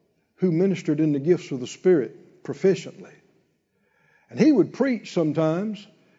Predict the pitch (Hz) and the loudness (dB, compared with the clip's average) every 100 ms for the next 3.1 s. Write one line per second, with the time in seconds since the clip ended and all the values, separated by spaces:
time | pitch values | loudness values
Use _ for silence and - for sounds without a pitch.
0 | _ _ - 160 190 185 220 240 185 175 | _ _ -6 0 2 4 2 -2 0 0
1 | 190 170 - - - 226 214 165 175 156 | 0 -2 -12 -18 -4 -4 0 2 2 2
2 | 180 - 143 131 202 202 220 185 160 160 | 0 -4 -6 -2 0 0 0 -2 -2 -2
3 | 180 | -2